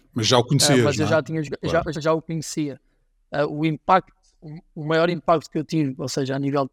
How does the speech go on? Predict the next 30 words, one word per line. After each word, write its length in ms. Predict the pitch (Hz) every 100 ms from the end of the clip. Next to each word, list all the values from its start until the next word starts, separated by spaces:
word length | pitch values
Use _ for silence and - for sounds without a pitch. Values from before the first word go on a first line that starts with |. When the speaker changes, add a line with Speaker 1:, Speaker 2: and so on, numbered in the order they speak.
| _
Speaker 2:
qualidade 520 | - 143 143 143 139
aqui 180 | 135 147
foi 280 | 131 143 139
o 40 |
Frenkie 340 | - 135 127 135
De 140 | 139
Jong. 120 | 120 120
E 100 | 127
ele 180 | 123 131
é 240 | 135 135 - _ _ _ _ _ _ _ _
se 100 | _
tu 120 | - 190
treinasses 420 | 190 185 180 -
com 200 | - 170
ele 100 | 180
ou 120 | 175 156
visses 280 | 170 - 180
um 100 | 160
treino 240 | 156 156
dele, 280 | 156 170 160
irias 200 | 151 147
perceber 360 | - - 151
que 100 | 139 151
ele, 240 | 143 143 190
ele 160 | 151
tem, 280 | 139 156 160 -
ele 140 | 147
tem 180 | 175 170
coisas 300 | 180 165 143
diferentes. 520 | 147 - 147 127 -